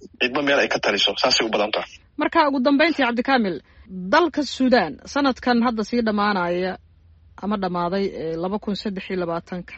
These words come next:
Speaker 2: dalka iyo dadka maxay uga dhigneed sanadkan laba kun saddex iyo labaatanka?
Speaker 1: Runtii, en, sanad, eh, madow ayuu uga dhignaa Suudaan. Sanad ay maaragtay malaayiin barakacday, kumanaana ay ku dhinteen. Ilaa toddoba milyan ayaa la sheegay inay gudaha dalka u barakacday.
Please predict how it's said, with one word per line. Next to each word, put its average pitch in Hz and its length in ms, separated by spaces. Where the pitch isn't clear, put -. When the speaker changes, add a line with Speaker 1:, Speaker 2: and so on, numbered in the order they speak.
Speaker 2:
dalka 247 340
iyo 247 140
dadka 226 300
maxay 202 220
uga 254 120
dhigneed 196 260
sanadkan 180 380
laba 175 240
kun 185 120
saddex 180 220
iyo 165 60
labaatanka? 160 420
Speaker 1:
Runtii, 139 800
en, 101 560
sanad, 123 500
eh, 110 200
madow 135 380
ayuu 113 160
uga 120 180
dhignaa 113 260
Suudaan. 107 380
Sanad 117 480
ay 107 200
maaragtay 107 460
malaayiin 117 560
barakacday, 110 500
kumanaana 120 380
ay 120 100
ku - 100
dhinteen. 113 360
Ilaa 117 200
toddoba 139 320
milyan 123 320
ayaa 120 160
la 107 80
sheegay 107 340
inay 110 140
gudaha 113 320
dalka 120 260
u 117 80
barakacday. 104 520